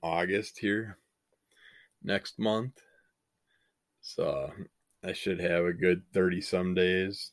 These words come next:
thirty to forty, thirty to forty-five days in the system for 'em, and they can hopefully get a reading off that. We can do some adjustments to the machine or whatever, and hopefully get the mask that I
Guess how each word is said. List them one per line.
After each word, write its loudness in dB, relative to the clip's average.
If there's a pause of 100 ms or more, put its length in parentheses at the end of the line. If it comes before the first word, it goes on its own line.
thirty 0
to -6
forty, 0 (1400)
thirty 12
to 6
forty-five 2
days -2
in -4
the -6 (140)
system -2
for 4
'em, -2
and -4
they -4
can -8 (840)
hopefully 8
get 8
a 8
reading 4
off 0
that. 0
We -8
can -8
do -4
some -8
adjustments -4
to -6
the -2
machine 0
or 4
whatever, 4
and -6 (460)
hopefully 8
get 2
the -2
mask -2 (140)
that -2
I -4